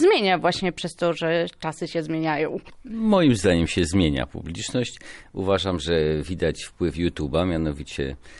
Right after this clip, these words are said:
Speaker 2: przeciętny widz po kilkunastu sekundach, którego w program go nie wciąga,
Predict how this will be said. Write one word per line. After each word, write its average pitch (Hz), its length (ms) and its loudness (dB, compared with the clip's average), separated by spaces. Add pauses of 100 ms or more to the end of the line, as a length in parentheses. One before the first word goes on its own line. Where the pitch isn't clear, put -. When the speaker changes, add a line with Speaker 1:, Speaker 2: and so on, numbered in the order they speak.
(180)
Speaker 2:
przeciętny 80 640 -4
widz 78 360 -8
po 76 180 -6
kilkunastu 78 640 -6
sekundach, 78 640 -4
którego 71 540 -6
w - 80 -16
program 73 400 -2
go 76 120 -2
nie 76 140 2
wciąga, 101 600 0